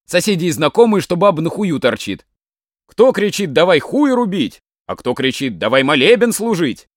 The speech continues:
Обои целы будут!» Стал портной помаленьку снимать с руки кольцо. Хуй понизился. Баба свалилась.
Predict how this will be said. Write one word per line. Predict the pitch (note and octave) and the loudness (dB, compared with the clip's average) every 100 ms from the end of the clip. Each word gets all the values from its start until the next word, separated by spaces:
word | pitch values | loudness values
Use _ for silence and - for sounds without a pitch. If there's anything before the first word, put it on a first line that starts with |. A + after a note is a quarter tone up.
| - | -4
Обои | A#2+ A#2 A3+ B3+ A#3+ | -4 2 2 2 -2
целы | - A#3 A3+ F3 | 2 4 4 2
будут!» | D3+ C#3+ F2 - _ _ _ _ _ _ _ _ _ _ _ _ | -2 -6 -6 -16 _ _ _ _ _ _ _ _ _ _ _ _
Стал | _ G2+ F#3+ G#3+ | _ 0 2 2
портной | G3+ - G3+ | -2 -2 -6
помаленьку | C#3+ C#3 A#2 A#2+ B2+ B2 | -4 -2 0 -2 -2 -8
снимать | A2+ G#2 A2 | -6 -2 -2
с | - | -2
руки | G2+ G#2+ | -6 -6
кольцо. | G2 G2 - E2+ D2 _ _ _ _ | -4 -6 -6 -12 -12 _ _ _ _
Хуй | - A2+ D3 | -6 -4 0
понизился. | G#3 G#3+ E3+ A2 - A#1+ _ _ _ _ | 0 0 -2 -4 -8 -20 _ _ _ _
Баба | G2+ B3 G3+ | 2 2 2
свалилась. | - A#2 G2 F2+ D#2+ - | 0 -2 -2 -6 -8 -16